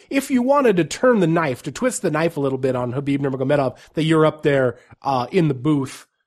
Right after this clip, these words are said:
in the, the luxury booth with Vladimir Putin, you could have done it, but, like, that doesn't seem like wa-, was the, the, the aim here. Like, like I said, if you wanted to do that, it would have been easy to do. You would, just would have had to type, "Hey, B-, hey, Khabib,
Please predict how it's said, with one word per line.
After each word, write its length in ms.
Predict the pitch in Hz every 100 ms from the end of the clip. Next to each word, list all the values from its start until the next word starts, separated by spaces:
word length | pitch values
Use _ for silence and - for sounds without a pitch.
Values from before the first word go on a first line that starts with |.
| _ -
in 100 | 143
the, 180 | 123
the 220 | 123 131 127
luxury 520 | 143 160 131 139 131
booth 320 | 131 135 131
with 120 | 143
Vladimir 340 | 139 135 131 131
Putin, 240 | 269 185
you 80 | 151
could 140 | 165
have 100 | 143
done 160 | 185 254
it, 160 | 160
but, 100 | 151
like, 200 | 147 147
that 200 | 190 202 - _ _ _ _ _ _ _ _
doesn't 240 | 190 175 160
seem 160 | 185
like 140 | 165 139
wa-, 520 | 160 165 160 151 143
was 360 | 139 147 147 135
the, 360 | 139 127 123 113 _ _ _
the, 260 | 143 135 131
the 220 | 135 139
aim 380 | 165 156 113 98 _
here. 260 | 151 107
Like, 140 | 117 123
like 140 | 175
I 80 | 165
said, 300 | 233 147 - _ -
if 120 | 156
you 80 | 180
wanted 360 | 190 269 240 175
to 60 |
do 240 | 165 240 202
that, 300 | 135 120 - _ -
it 80 | 165
would 180 | 196
have 80 | 190
been 200 | 175 175
easy 300 | 190 202 180
to 80 | 160
do. 480 | 156 233 175 131 107 _ _ _ _
You 160 | - 165
would, 140 | 165
just 220 | 147 170 175
would 120 | 165
have 100 | 143
had 100 | 160
to 80 | 156
type, 260 | 156 151
"Hey, 200 | 127 156
B-, 260 | 147 135 143
hey, 200 | 151 165
Khabib, 500 | 156 143 170 147 123